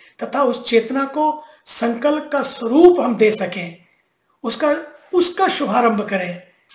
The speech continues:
तभी इस दिवस की सार्थकता है।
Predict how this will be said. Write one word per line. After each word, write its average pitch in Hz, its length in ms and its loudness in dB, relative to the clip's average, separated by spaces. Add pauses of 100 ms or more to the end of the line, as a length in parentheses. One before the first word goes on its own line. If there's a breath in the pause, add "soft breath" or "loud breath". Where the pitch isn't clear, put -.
(420 loud breath)
तभी 294 260 2
इस - 80 0
दिवस 240 360 -4
की 240 120 -8
सार्थकता 175 600 -8
है। 175 300 -10